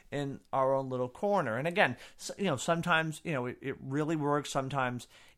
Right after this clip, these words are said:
it, it doesn't. But I think that's the only way you progress it. I mean, when you get to this point,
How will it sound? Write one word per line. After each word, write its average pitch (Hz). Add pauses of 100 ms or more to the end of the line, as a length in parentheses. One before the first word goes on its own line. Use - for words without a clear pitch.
it, 135
it 131
doesn't. 131
But 127
I 131
think 143 (220)
that's 180
the 202
only 180
way 160
you 143
progress 139
it. -
I 117
mean, 120
when 139
you 147
get 214
to 202
this 190
point, 165